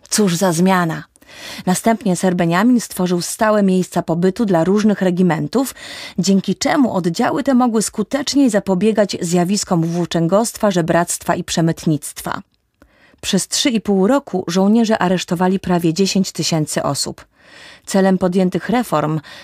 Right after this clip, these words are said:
było nie tylko bezpieczeństwo ludności, ale również zapewnienie siły roboczej dla stworzonych wojskowych warsztatów pracy,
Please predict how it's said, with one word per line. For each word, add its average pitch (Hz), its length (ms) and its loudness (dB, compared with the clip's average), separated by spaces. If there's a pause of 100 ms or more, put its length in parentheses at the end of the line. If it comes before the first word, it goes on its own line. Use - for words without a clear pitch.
było 190 260 2
nie 185 160 2
tylko 311 300 -2
bezpieczeństwo 190 680 -2
ludności, 165 580 -4
ale 170 220 0
również 214 440 0
zapewnienie 190 720 2
siły 220 340 0
roboczej 175 500 0
dla 185 140 0
stworzonych 190 540 0
wojskowych 170 500 -2
warsztatów 170 600 -2
pracy, 170 460 0